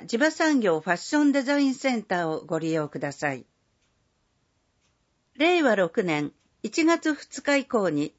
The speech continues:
一宮市へ住所を変更した方の申告。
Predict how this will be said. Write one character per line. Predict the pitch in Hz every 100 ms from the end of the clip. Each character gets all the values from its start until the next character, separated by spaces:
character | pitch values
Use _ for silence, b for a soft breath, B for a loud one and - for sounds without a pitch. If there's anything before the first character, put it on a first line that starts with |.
| _ _ -
一 | 202 -
宮 | 320 339 330 311
市 | 311 - 180
へ | 156
住 | 190 302 302
所 | - 170
を | 147
変 | 190 208
更 | 220 214
し | 208
た | - 185
方 | 180 165
の | 156
申 | 147 - 147
告。 | 147 139 - 139